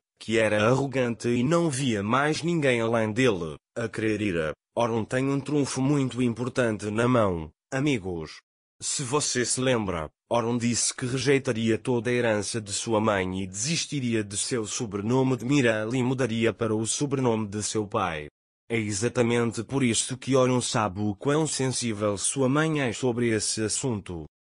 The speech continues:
Ele ameaçará: "Se você não vier voluntariamente perguntar por Ira, amanhã não vou parar nem por um segundo, irei mudar meu sobrenome, e você viverá uma vida de solidão sozinho."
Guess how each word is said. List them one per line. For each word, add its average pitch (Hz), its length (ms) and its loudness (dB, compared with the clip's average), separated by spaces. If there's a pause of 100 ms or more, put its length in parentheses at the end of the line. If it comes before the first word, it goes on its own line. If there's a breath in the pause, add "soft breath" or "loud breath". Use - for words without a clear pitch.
Ele 104 300 4
ameaçará: 113 720 2 (220)
"Se - 240 -4
você 120 360 0
não 135 200 2
vier 127 460 4
voluntariamente 123 1000 0
perguntar 107 580 0
por 120 180 -6
Ira, 90 380 0 (180)
amanhã 120 480 0
não 110 240 2
vou 113 240 0
parar 98 360 2
nem 101 200 0
por 113 140 -4
um 135 100 0
segundo, 104 760 -4 (200)
irei 123 300 2
mudar 110 460 0
meu 104 200 0
sobrenome, 120 840 0 (240)
e 117 80 0
você 123 400 0
viverá 123 440 2
uma 143 240 4
vida 104 360 0
de 95 160 -4
solidão 139 600 0
sozinho." 107 680 -2